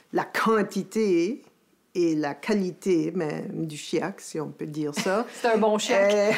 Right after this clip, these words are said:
Speaker 1: oui,
Speaker 2: <laughs>
Speaker 1: dépassait tout ce qu'il y avait eu dans mes livres précédents. Et je, on a dit du livre que c'était un peu, euh, une défense du chiac. Bon,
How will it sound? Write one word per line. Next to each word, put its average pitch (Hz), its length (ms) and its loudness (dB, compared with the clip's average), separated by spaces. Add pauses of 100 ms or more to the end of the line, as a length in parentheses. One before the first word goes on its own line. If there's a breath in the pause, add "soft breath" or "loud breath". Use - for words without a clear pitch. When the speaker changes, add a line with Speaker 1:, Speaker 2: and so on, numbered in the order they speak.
(120)
Speaker 1:
oui, 320 300 4 (140)
Speaker 2:
<laughs> 240 80 -4
Speaker 1:
dépassait 226 720 4
tout 226 140 -2
ce - 80 -4
qu'il - 80 0
y 214 60 6
avait 180 200 2
eu 190 160 0
dans 175 180 0
mes 175 120 0
livres 180 260 0
précédents. 160 760 -4 (240)
Et 165 600 2
je, - 1160 -14 (480)
on 175 180 0
a 185 80 2
dit 220 160 0
du 170 160 0
livre 185 400 -4
que 147 140 -4
c'était - 240 -6
un 151 120 -4
peu, 160 440 2
euh, - 400 -6
une 147 200 -8
défense 180 720 0
du 165 120 -6
chiac. 160 440 -2 (200)
Bon, 147 280 -4